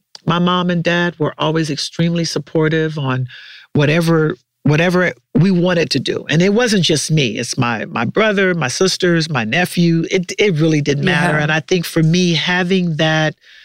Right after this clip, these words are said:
Speaker 1: close-knit family support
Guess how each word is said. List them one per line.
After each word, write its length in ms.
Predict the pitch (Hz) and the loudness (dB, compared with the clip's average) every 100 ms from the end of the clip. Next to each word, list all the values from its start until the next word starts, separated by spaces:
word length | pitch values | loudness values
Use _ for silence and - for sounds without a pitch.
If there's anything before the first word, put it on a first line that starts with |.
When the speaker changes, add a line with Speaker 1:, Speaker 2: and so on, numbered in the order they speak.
| - - _ - | -20 -20 _ -6
Speaker 1:
close-knit 1000 | - 190 175 175 - - 170 165 160 - | 0 2 2 2 0 0 0 2 0 -4
family 760 | - - 175 170 175 170 170 160 | -20 -4 -2 0 0 0 0 -2
support 880 | - 143 - - 170 175 - - | -4 -6 -6 -2 2 2 -2 -10